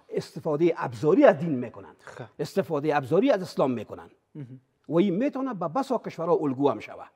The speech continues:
Speaker 2: خب.
Speaker 1: به بسا کشورها الگو شوه. امروز ما شما می‌بینید داخل کشور عوامل داخلی خود باره. این تو نیست که کل امارت اسلامی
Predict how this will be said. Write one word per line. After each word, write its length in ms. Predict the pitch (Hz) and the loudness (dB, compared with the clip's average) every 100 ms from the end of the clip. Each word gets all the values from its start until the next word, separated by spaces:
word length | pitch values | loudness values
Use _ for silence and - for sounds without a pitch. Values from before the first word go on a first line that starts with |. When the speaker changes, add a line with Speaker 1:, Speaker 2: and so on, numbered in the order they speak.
| _ | _
Speaker 2:
خب. 260 | - - 120 _ _ _ _ _ - | -20 -18 -18 _ _ _ _ _ -4
Speaker 1:
به 120 | 160 | 0
بسا 260 | 254 254 | 0 0
کشورها 320 | 240 196 214 220 | -2 -2 0 2
الگو 220 | 160 165 | 4 2
شوه. 260 | - 98 90 _ 214 | 0 -8 -10 _ 6
امروز 380 | 226 302 285 | 6 6 -4
ما 100 | 214 | -6
شما 220 | 175 180 185 | -6 -4 -4
می‌بینید 320 | 180 151 135 | -4 -4 -6
داخل 280 | 143 170 196 | -6 -4 -4
کشور 420 | 131 - 127 95 _ - | -6 -6 -6 -6 _ -2
عوامل 300 | 147 160 160 | 0 2 2
داخلی 300 | 139 135 143 | 0 -2 -4
خود 140 | 135 | -4
باره. 260 | 107 98 87 _ - | -6 -8 -12 _ -2
این 100 | 196 | 0
تو 140 | 220 | 2
نیست 220 | 247 320 | 0 -2
که 80 | 214 | -4
کل 260 | - 330 302 | -2 -2 0
امارت 280 | 233 214 | -2 -2
اسلامی 500 | 196 - 170 160 117 | -4 -2 0 0 0